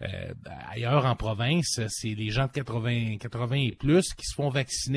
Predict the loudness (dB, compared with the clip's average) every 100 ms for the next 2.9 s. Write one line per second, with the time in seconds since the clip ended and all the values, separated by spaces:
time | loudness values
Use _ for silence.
0 | 2 0 -4 0 2 4 6 6 6 4
1 | 2 0 0 2 2 2 0 0 -2 0
2 | 0 4 4 4 2 0 0 0 -4